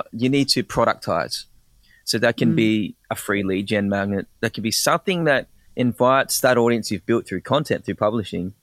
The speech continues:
Speaker 1: out of the third-party platforms and into your own space.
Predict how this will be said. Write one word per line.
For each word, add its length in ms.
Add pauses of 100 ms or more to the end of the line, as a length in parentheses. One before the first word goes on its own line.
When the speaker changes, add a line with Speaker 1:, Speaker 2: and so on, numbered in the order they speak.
(360)
Speaker 1:
out 220
of 60
the 40
third-party 560
platforms 600
and 120
into 240
your 300
own 100
space. 560